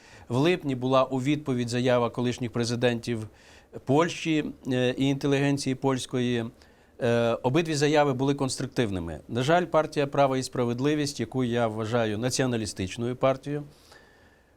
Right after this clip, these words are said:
не патріотичною, а націоналістичною саме, вона пішла іншим шляхом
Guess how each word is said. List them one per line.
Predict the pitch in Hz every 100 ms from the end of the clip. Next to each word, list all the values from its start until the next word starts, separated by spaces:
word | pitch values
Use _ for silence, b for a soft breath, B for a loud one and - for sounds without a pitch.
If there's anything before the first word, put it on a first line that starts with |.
| - 131 131 131 131 123 -
не | 143 175
патріотичною, | 151 143 123 123 107 107 117
а |
націоналістичною | 123 127 127 120 110 104 - 90 - 113
саме, | 123 139 139 151 151 B B B
вона | 123 139 160 202
пішла | 202 160 170
іншим | 170 151 -
шляхом | 135 143 127 - 131 151